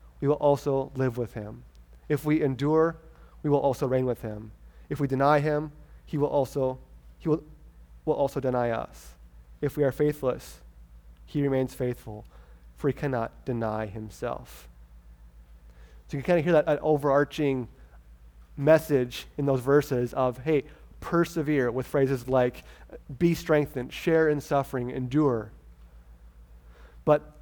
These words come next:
this morning I'm gonna break the text down into ma-, two main categories of, first, how do we persevere? And then, why do we persevere? Before at the end, Paul con-, concludes and says, "Okay, now here's the consequences to what you decide to do."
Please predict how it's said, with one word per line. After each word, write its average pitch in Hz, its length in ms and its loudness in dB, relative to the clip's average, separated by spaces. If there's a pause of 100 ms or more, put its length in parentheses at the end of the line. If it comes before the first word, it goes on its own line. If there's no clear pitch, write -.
(120)
this - 120 -4
morning 175 160 8
I'm 151 60 -2
gonna 156 140 6
break 156 180 4
the - 80 -8
text - 240 -2
down 143 240 4
into 143 180 0
ma-, 135 120 -2 (120)
two 185 320 -2
main 147 240 2
categories 131 680 -2
of, 120 160 -6 (300)
first, 180 340 2
how 143 420 2
do 185 60 0
we 185 100 4
persevere? 196 680 -2 (500)
And 151 160 2
then, 143 320 4 (120)
why 135 380 0
do 147 60 0
we 139 80 2
persevere? 120 720 -6 (400)
Before 143 260 0
at 147 140 2
the 147 160 -4
end, 139 300 2 (280)
Paul 139 180 2
con-, 143 120 -6
concludes 139 540 -4
and 117 80 -16
says, 135 220 0
"Okay, 147 200 -6
now 135 80 -2
here's 151 220 -4
the 135 80 -8
consequences 123 960 -6 (240)
to - 100 -8
what 127 160 -2
you 127 60 -6
decide 117 380 -4
to 123 100 -8
do." 113 360 -8